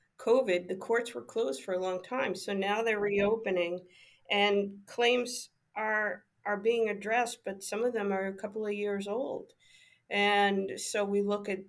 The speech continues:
we look at how they're being handled. It's,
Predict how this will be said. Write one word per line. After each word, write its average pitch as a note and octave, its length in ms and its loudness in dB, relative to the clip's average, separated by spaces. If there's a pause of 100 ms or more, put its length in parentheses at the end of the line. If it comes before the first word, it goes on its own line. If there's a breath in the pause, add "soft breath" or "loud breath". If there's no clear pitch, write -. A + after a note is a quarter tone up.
(840)
we G3+ 140 -8
look A3 240 0
at G3+ 100 0
how G#3 240 -2
they're G#3 140 -4
being G3 380 0
handled. G3 640 0
It's, - 320 -10